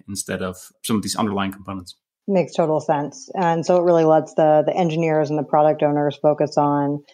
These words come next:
Speaker 2: their core functionality and, and leaving the, you know, in-app messaging and, or activity feeds to Stream to maintain and build.
Speaker 1: Yeah, and I think the, the other flip side of that is that some of these engineers who've worked on a certain feature set for a long time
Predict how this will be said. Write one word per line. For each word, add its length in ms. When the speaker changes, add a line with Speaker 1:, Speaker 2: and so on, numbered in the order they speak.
Speaker 2:
their 160
core 260
functionality 880
and, 200
and 260
leaving 400
the, 460
you 120
know, 80
in-app 260
messaging 720
and, 140
or 160
activity 340
feeds 420
to 120
Stream 640
to 100
maintain 460
and 120
build. 300
Speaker 1:
Yeah, 120
and 100
I 60
think 240
the, 240
the 160
other 180
flip 360
side 560
of 160
that 420
is 540
that 480
some 420
of 60
these 140
engineers 460
who've 240
worked 300
on 140
a 40
certain 300
feature 280
set 240
for 120
a 40
long 240
time 360